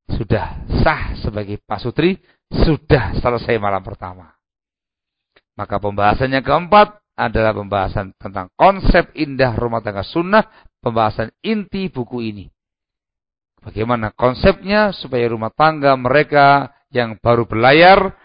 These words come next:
menjadi indah sesuai dengan sunnah, penuh pahala ibadah. Akan dikaji insyaallah pada kesempatan perjumpaan yang berikutnya. Kita akan kita kaji satu demi satu konsep-konsep yang ada.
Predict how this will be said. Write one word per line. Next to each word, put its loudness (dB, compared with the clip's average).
menjadi -4
indah 4
sesuai -2
dengan -6
sunnah, 0
penuh 0
pahala -2
ibadah. -14
Akan 2
dikaji 0
insyaallah 4
pada -2
kesempatan 0
perjumpaan -6
yang -10
berikutnya. -10
Kita -6
akan -4
kita -8
kaji -8
satu -2
demi -6
satu -4
konsep-konsep -10
yang -14
ada. 2